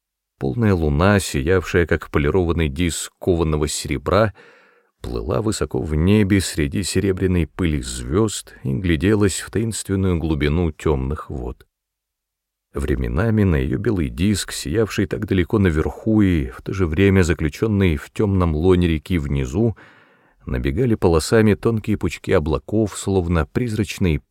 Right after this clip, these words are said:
пальцы, заслоняющие глаза от невыносимо яркого света. Деннис и Мэри шли молча,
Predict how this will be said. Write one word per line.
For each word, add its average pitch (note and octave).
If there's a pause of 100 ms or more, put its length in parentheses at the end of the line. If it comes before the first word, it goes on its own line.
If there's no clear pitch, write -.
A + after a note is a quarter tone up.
(160)
пальцы, F#2
заслоняющие D#2
глаза D2
от -
невыносимо D#2
яркого D2+
света. - (1600)
Деннис A2+
и D#2
Мэри G#2+
шли A#2+
молча, G2